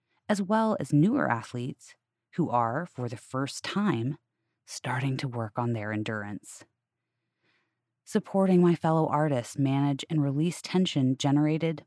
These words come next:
by an emotionally and physically demanding lifestyle.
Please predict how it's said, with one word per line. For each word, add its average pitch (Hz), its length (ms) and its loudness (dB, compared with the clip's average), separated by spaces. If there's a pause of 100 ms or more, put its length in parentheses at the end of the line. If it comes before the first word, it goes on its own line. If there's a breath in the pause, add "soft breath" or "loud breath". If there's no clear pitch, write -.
by 165 120 0
an 160 160 6
emotionally 160 880 2
and 196 160 0 (180)
physically 208 460 -2
demanding 127 560 2
lifestyle. - 760 -6